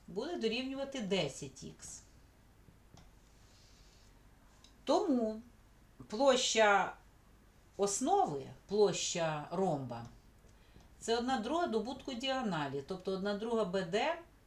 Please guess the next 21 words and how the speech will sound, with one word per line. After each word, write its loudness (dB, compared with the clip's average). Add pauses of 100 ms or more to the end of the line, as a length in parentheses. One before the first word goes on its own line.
(300)
на -4
А 0
Ц. -6 (1600)
Це -2
одна 2
друга, 0
що -6
множиться -4
на -6
десять -6
ікс, -8
і -4 (380)
А -2
Ц 4
відомо -2
сімнадцять. -6 (2500)
Отже, 2 (720)
скоротимо: 0 (600)
п'ять 2
на -6
сімнадцять — -8